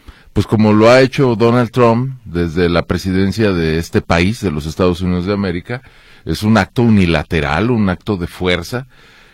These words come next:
al que te tienes que someter o simplemente romper con Estados Unidos,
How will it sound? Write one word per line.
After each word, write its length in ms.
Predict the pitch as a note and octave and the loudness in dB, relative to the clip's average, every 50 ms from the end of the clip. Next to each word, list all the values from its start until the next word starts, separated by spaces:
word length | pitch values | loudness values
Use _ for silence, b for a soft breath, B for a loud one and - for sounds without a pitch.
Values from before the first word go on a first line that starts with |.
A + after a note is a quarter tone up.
| b b b | b b b
al 220 | - D#2+ E2+ D#2+ | -2 -2 -2 0
que 100 | - F#2 | -2 -2
te 140 | - F2 D#2+ | -4 -4 -4
tienes 280 | - G2+ G#2+ A#2+ - | -2 0 0 0 -2
que 100 | - C3+ | -2 -6
someter 600 | B2 C#3 C3+ B2+ B2 A#2 - C#3 C3 C3+ D3 - _ | -4 -2 -2 -2 -2 -2 0 0 0 0 -2 -4 _
o 140 | - F#2 E2 | -6 -6 -6
simplemente 640 | - - G#2+ G2+ G2+ B2 A#2+ A#2 A#2 A2 - B2+ | -4 -4 -4 -4 -4 -4 -4 -4 -6 -4 -4 -4
romper 600 | A#2+ A2 G2 F2 D#2+ E2+ E2 - - F#2 F2+ E2+ - - - _ _ _ | -4 -2 -2 -2 -2 -4 -4 -2 -2 -2 -2 -2 -6 -14 -20 _ _ _
con 180 | - D#2+ D#2 E2 | -8 -6 -4 -4
Estados 360 | D#2+ - G#2+ F#2+ F#2+ G2 F#2 | -4 -2 0 0 0 0 0
Unidos, 520 | C3+ D#3+ G3 A3 G#3 D#3+ A#2 G2+ - - | 0 2 2 4 2 2 0 -2 -6 -12